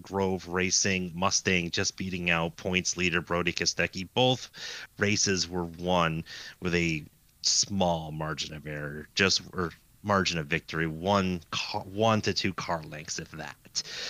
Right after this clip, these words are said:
So fans got treated to two very good event races. There was a little bit of controversy with David Reynolds' win because if you remember, uh,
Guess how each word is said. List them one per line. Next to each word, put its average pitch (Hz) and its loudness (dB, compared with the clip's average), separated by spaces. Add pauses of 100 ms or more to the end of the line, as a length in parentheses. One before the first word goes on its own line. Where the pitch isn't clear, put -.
(140)
So 101 4
fans 123 4
got 90 2
treated 95 2
to 90 -8
two 104 -2
very 101 6
good 87 0
event 82 0 (160)
races. 92 -2 (240)
There 127 4
was 123 6
a 113 -2 (100)
little 190 8
bit 147 6
of 123 2
controversy 117 2
with 98 0
David 95 4
Reynolds' 104 2
win 101 0
because 92 -2
if 87 -8
you 87 -2
remember, 92 0 (640)
uh, - -14